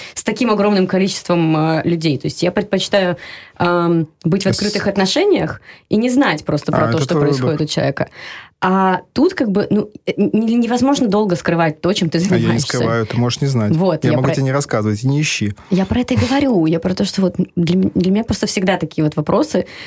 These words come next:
Speaker 1: что полиаморные отношения,
Speaker 2: Мгм.
Speaker 1: что открытые отно-, ну, открытые ок, и я уже более-менее перешла на эту тёмную сторону. А что вот такие отношения, когда я не, а, ну, по крайней мере, я не одна на, на с-, на пьедестале видимом.
Speaker 2: Ты всегда не одна.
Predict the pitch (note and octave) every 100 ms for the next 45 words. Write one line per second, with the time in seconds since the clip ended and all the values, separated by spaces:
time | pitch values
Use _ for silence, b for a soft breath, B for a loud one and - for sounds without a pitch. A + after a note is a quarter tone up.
0 | B - - G#3 A#3+ A3 G3+ A3 G#3+ G#3
1 | G#3 G3 G3+ G3+ B2 C#3 D3 G3 G3+ G3+
2 | - A3 A3 G3+ G3+ G#3+ - - G3+ G3
3 | F#3 F3 D#3+ D#3+ D3+ D3 D3+ D#3 D#3+ D#3
4 | D#3 D#3 E3 D#3+ E3 E3 D#3 D#3+ D#3+ F3+
5 | E3 D#3+ D3+ C#3+ C#3 C#3+ D3 C3+ B2+ -
6 | B B B B - D#3+ D#3+ D#3 - F#3
7 | F#3 F#3+ G3+ F#3 G3 F#3 F3 D#3+ F3 E3
8 | - D#3+ E3+ E3+ E3 D#3+ D#3+ D#3 D3+ D3+
9 | D3+ - _ - - - F3+ D3+ C#3+ -
10 | F3 F3 F3 E3+ D#3+ E3 E3 E3+ F3 F3+
11 | E3 F3+ E3+ D#3+ F3+ E3 D#3 - F3 E3
12 | F3 D#3 - F3 E3 D3+ C4 D#4 G#3 D#3
13 | C#3+ - B2 A#2+ A#2 A2+ A2 A2 A2+